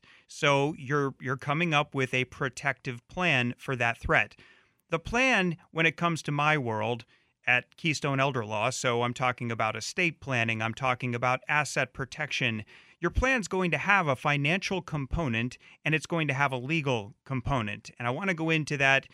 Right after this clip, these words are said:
maybe with a little more depth or t-, t-, explaining it a different way than I have in previous episodes. But even when you get done with the financial component and the legal component, there are countless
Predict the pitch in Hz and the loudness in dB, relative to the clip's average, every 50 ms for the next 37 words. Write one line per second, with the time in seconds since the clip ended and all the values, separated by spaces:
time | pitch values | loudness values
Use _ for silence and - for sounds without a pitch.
0 | - - - - _ - 151 165 160 156 139 139 - 135 135 156 202 196 175 170 | -20 -20 -20 -10 _ 0 2 2 2 2 0 0 -2 -2 -2 0 0 0 2 2
1 | 165 156 139 117 - 143 143 139 - - 120 113 104 - - - - - - 127 | 2 2 0 2 2 4 4 4 2 0 -4 -6 -6 -8 -12 -16 -16 -10 -8 -8
2 | 123 - 143 127 - - - 247 240 220 202 185 170 156 151 139 127 151 - 151 | -6 -4 -6 -6 -6 -6 -2 0 0 2 2 0 0 0 -2 -2 -2 -2 -2 -2
3 | 139 131 135 135 131 131 131 127 123 120 120 120 143 147 143 139 135 127 - 156 | -4 -2 0 0 2 2 2 2 2 0 0 2 2 4 4 4 2 0 -4 -8
4 | 127 - - 170 160 143 139 127 120 - 156 151 - 143 127 - 131 120 117 117 | -8 -4 -2 -2 -2 0 0 0 0 0 -2 -2 -2 -4 -4 -2 0 0 0 -2
5 | 110 - - - _ _ _ _ _ _ _ _ _ - 180 185 185 - - 226 | -4 -6 -12 -16 _ _ _ _ _ _ _ _ _ 0 2 2 2 0 -4 -6
6 | 233 233 262 247 226 220 208 196 180 151 170 170 165 - 160 156 156 147 139 135 | -2 -2 0 0 0 0 0 0 0 2 0 0 2 2 0 0 0 0 -2 -4
7 | - 135 123 - - 123 120 120 147 180 180 180 180 175 175 - 156 147 - 151 | -4 -6 -4 -2 0 0 0 2 0 0 0 -2 -4 -4 -2 -2 -4 -2 -2 -2
8 | 143 143 147 143 139 127 - - 139 117 117 117 104 131 165 190 160 165 156 - | -2 0 0 -2 -2 -4 -6 -6 -6 -6 -6 -6 -4 -4 -4 -2 0 0 -2 0
9 | - 147 139 - 143 139 139 135 131 - - - _ _ - 208 220 214 214 208 | -2 -4 -2 -2 -2 0 0 -2 -2 -4 -10 -20 _ _ -2 0 2 2 0 -2
10 | - - - - 220 226 220 208 - 160 131 110 - - | -4 -6 -4 0 0 0 0 0 -2 -4 -4 -4 -4 -8